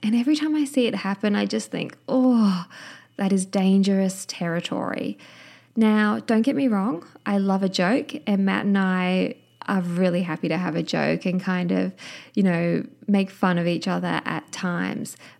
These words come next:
But I think that there's a fine line between, well, actually, it's not a fine line because you can make fun of your partner at home and you're both having a laugh.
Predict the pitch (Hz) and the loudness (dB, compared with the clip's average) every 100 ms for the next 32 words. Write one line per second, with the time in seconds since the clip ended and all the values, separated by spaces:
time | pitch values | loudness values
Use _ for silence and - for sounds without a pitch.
0 | - 214 - 220 - 220 254 - - _ | -4 -2 0 -2 0 0 0 -4 -20 _
1 | 277 247 220 208 - 175 180 180 180 180 | -2 0 0 -2 -2 0 0 0 0 0
2 | 180 - 185 180 180 190 190 214 - 226 | -2 0 0 0 -2 -2 -2 -4 -2 -4
3 | - 196 185 - 160 - - - 208 208 | 0 0 0 -2 -4 -6 -6 -6 -2 0
4 | 247 262 320 320 - 190 175 175 180 180 | 0 -2 -4 -6 -4 -2 0 -2 -2 -4
5 | 165 180 170 180 175 170 170 175 180 175 | -4 -4 -4 -4 -4 -2 -4 -2 -2 -2
6 | 175 175 185 180 185 185 170 151 - 254 | -2 -2 -2 -2 0 0 0 -2 -2 -6